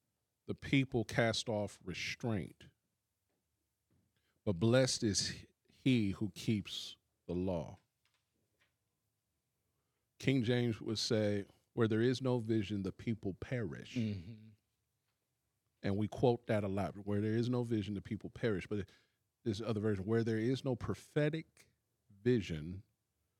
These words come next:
Speaker 1: the people cast off restraint."
Speaker 2: I think that's such an interesting choice of words.
Speaker 1: Yeah, but then you, but it's a compound sentence.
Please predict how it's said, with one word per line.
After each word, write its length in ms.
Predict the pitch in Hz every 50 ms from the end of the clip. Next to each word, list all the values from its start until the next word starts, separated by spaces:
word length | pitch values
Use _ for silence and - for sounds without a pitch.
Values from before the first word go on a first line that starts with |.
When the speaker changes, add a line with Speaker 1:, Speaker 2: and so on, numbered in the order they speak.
| _ _ _ _ -
Speaker 1:
the 120 | 110 92
people 760 | - - - - 143 135 123 - - 120 117 107 104 101 98 - _ _ _ _ _ -
cast 560 | - - - 131 123 120 117 113 - - - - _ _ -
off 600 | 117 113 95 78 71 65 65 - - - - _ _ _ _ _ _ _ _ _ _ _ _ _ _ _ _ _ -
restraint." 800 | 101 92 - - - - - - - - 143 151 147 107 82 -
Speaker 2:
I 40 | - -
think 120 | 127 123 120
that's 140 | 127 -
such 180 | - 139 131 -
an 120 | 117 117 - -
interesting 460 | 131 131 - - 123 - - 127 113
choice 280 | 107 - - 113 104 -
of 60 | -
words. 400 | - - - 69 87 - _ _ _ _ _ _ -
Speaker 1:
Yeah, 300 | 165 160 151 117 98 90 87 -
but 140 | - 110 104
then 160 | 123 120 117
you, 200 | 120 117 117 107 - -
but 200 | 123 120 123 120
it's 160 | 113 110 -
a 40 | -
compound 560 | - - 127 123 113 110 - 123 110 101 101
sentence. 420 | - - 151 - - 92 - -